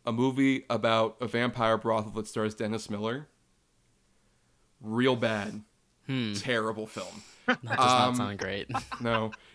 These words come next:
Speaker 1: And then this movie called Ritual, the production, it was gonna be the third Tales from the Crypt movie. Then I think the studio collapsed 'cause it was after, like, the series had ended. And then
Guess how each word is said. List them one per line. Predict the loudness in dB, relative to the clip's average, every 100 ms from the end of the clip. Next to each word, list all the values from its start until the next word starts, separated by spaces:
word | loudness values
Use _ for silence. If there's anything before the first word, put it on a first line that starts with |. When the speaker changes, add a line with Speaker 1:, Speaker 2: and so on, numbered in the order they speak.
| -10 0
Speaker 1:
And | 2
then | 2 0
this | -2 -2
movie | -4 -4
called | 0 0 0 -2
Ritual, | -4 -4 -2 0 -2 -4
the | -8
production, | -6 -2 -2 -2 -4
it |
was | -2
gonna | -2
be | -2
the | -2
third | -2 -4
Tales | -4 -6
from | -8
the | -8
Crypt | -8 -6
movie. | -6 -4 -6 -8 _ -20 -10 0
Then | 0 0 -2 -4
I |
think | -4 -6 -4
the | -6
studio | -6 -6 -4 -2 0 -2 -6 _
collapsed | -8 -4 -4 -4 -6
'cause | -10 -10
it |
was | -8
after, | -8 -10 -10 -12 -10
like, | -12 -14
the | -14
series | -10 -8 -6 -4
had | -4
ended. | -4 -6 -8 -14 -20 -20 -6
And | -2 2
then | 2 0